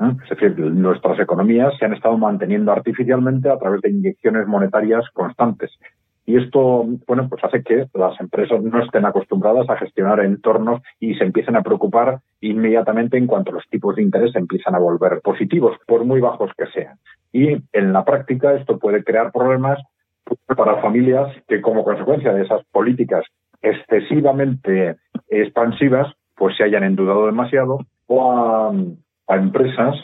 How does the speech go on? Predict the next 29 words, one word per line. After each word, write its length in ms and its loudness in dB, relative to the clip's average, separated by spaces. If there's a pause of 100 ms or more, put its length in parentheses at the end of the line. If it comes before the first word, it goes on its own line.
(400)
que 460 0
efectivamente, 600 0
pues 160 -4
empresas 380 -6
de 100 2
estas 200 0
que 100 0
se 60 -2
llaman 300 0
zombies, 420 0
que 100 -6
en 40 -10
realidad 360 0 (340)
están, 440 0
se 100 0
están 220 0
manteniendo 540 0
artificialmente 1000 -2 (320)
en 180 0
base 240 2
a 40 0
esas 180 -4
políticas 480 0
monetarias 400 0
expansivas. 560 -12 (200)
Entonces, 320 2 (400)
bueno, 400 0
pues 160 -2 (140)
esto 400 0